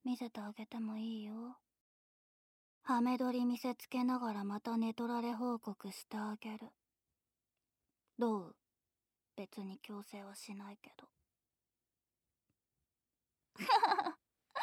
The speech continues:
いいんだ。そこまでしてみたいんだね。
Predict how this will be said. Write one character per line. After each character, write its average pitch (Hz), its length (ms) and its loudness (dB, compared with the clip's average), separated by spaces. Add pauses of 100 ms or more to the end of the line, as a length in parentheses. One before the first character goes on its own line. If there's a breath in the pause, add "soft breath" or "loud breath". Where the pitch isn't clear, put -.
(380 loud breath)
い 320 300 6
い 294 40 6
ん 233 100 2
だ。 196 200 -8 (840 loud breath)
そ 220 140 0
こ 302 180 6
ま 359 160 10
で 269 160 4
し - 80 -10
て 226 140 -2
み 208 180 -6
た 233 200 0
い 220 140 0
ん 196 100 -8
だ 190 140 -16
ね。 226 360 -10